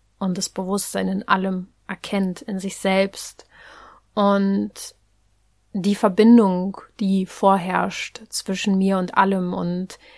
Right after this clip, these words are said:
diese ganzen Komplexitäten wahrnimmt und darin dann auch Rituale findet, ja, mit seiner Seele wieder in Einklang zu kommen.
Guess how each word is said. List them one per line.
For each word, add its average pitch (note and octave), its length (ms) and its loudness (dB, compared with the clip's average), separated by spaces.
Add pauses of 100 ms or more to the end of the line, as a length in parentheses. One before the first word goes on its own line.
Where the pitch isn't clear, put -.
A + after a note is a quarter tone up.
(160)
diese - 180 -8
ganzen G3+ 420 2
Komplexitäten F#3+ 1300 -4 (880)
wahrnimmt F#3 1080 0 (240)
und G#3 260 0
darin A3+ 580 6
dann G3+ 500 4
auch G3 300 0
Rituale A3+ 720 -4 (160)
findet, G3+ 580 0
ja, A3+ 380 -4 (200)
mit G#3+ 160 -4
seiner G#3 320 0
Seele G3+ 360 2
wieder F#3+ 180 0
in F#3+ 60 -2
Einklang G3 480 -2
zu - 140 -10
kommen. G#3+ 380 2